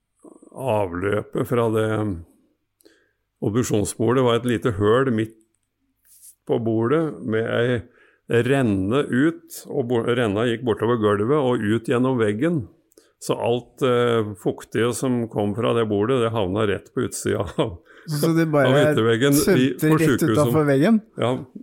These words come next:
Speaker 1: på
Speaker 2: Ok.
Speaker 1: sykehusområdet utenfor der så gikk det kuer overalt og beita. Jo da, og så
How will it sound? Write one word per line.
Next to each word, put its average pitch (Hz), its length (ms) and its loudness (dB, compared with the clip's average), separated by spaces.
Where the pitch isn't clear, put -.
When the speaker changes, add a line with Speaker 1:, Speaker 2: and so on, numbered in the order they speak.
Speaker 1:
på - 120 -2
Speaker 2:
Ok. - 80 2
Speaker 1:
sykehusområdet 110 800 0
utenfor 113 280 -2
der 110 140 0
så 135 140 -4
gikk 113 180 -4
det 139 140 -4
kuer 110 420 -4
overalt 104 560 -2
og 110 140 -2
beita. - 460 -2
Jo 139 180 0
da, 190 120 2
og 147 180 0
så 143 220 0